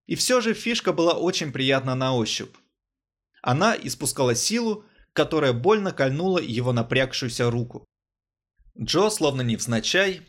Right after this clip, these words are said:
обвёл быстрым взглядом всех стоящих за столом,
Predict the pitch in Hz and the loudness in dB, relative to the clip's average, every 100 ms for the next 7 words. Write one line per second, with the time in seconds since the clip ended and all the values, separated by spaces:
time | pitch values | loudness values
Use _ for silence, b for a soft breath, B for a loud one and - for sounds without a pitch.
0 | _ - 107 110 208 185 135 156 - 123 | _ -2 -2 2 2 2 0 -2 -2 -4
1 | 110 - 151 190 180 139 - 165 185 - | -4 -2 0 0 0 -4 -2 2 0 0
2 | 131 131 147 - 113 113 - 120 120 185 | -2 0 0 -2 -4 -6 -2 0 2 2
3 | 196 | 0